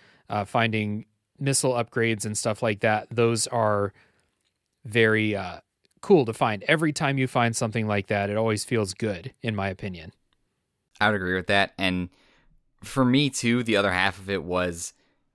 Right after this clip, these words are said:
Speaker 2: i-, is it rewarding to find these things in the environment? Uh, f-, for me, a big part of it is, is the environment fun to move around in? And I think that Mercury Steam did a great job of, like you said, we touched on this earlier, Samus is fast,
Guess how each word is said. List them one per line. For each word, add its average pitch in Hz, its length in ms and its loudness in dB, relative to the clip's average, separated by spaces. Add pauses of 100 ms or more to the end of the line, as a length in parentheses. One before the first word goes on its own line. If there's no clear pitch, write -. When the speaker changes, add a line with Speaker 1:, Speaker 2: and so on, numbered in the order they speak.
(340)
Speaker 2:
i-, 104 240 2
is 104 260 -2
it 127 180 2 (440)
rewarding 110 600 4
to 95 120 -10
find 95 340 0
these 90 160 -4
things 92 280 -6
in 92 60 -6
the 90 120 -2
environment? 87 640 -4 (440)
Uh, 82 320 0
f-, - 280 -18 (100)
for - 200 -6
me, 113 220 6
a 104 60 4
big 95 180 0
part 92 180 0
of 90 80 -2
it 90 120 0
is, 87 260 -4
is 110 240 -2
the 113 120 0
environment 90 460 0
fun 98 360 -2
to 90 100 -12
move 90 220 -6
around 78 380 -4
in? - 260 -14 (580)
And 87 400 -2
I 92 160 2
think 95 440 -4
that 85 480 0 (120)
Mercury 90 320 -6
Steam 90 200 -6
did 87 120 -4
a 80 60 -2
great 80 420 -4
job 80 560 0
of, 80 220 -4
like 82 140 -4
you 80 60 -14
said, 87 140 -10
we 87 140 -8
touched 90 260 -4
on 85 80 -6
this 78 140 -10
earlier, 82 340 -4
Samus 85 480 -6
is 76 440 -12
fast, - 580 -2